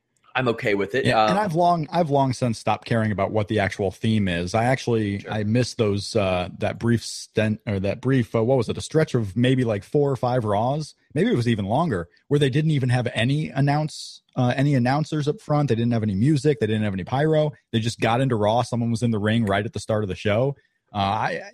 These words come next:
Speaker 2: I don't care about the entrance music these days very much. It's, it's something that happens for, what, thirty to sixty seconds. It's not important. It's cool when they do different things like that. At least it,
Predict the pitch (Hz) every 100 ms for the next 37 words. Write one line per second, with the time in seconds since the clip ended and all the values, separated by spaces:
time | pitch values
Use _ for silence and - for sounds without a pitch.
0 | - - 143 143 127 120 110 104 104 101
1 | 104 - 98 - 104 101 98 107 101 -
2 | 95 95 92 104 95 101 110 110 - -
3 | _ _ _ 113 101 - - 120 - -
4 | 139 123 117 107 107 107 117 107 - 104
5 | 101 92 - 113 110 101 - 107 - 90
6 | - 113 - 113 110 104 - _ _ -
7 | 226 214 175 127 143 147 151 - - 156
8 | - 170 160 151 143 131 135 131 123 117
9 | 117 117 117 117 110 117 127 131 175 185
10 | 143